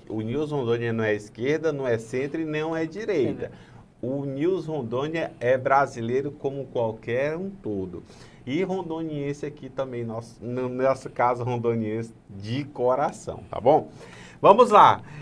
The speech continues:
Speaker 1: É, Dinamar, é, vo-, conta, conta um pouco pra,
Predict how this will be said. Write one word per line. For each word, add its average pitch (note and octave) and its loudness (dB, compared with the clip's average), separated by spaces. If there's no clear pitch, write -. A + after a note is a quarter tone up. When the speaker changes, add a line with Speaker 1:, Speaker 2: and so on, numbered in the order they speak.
Speaker 1:
É, C3+ 6
Dinamar, E3 4
é, G#2 4
vo-, C3+ -12
conta, D#4 -4
conta C#4+ -12
um - -14
pouco G3+ -6
pra, E3+ -2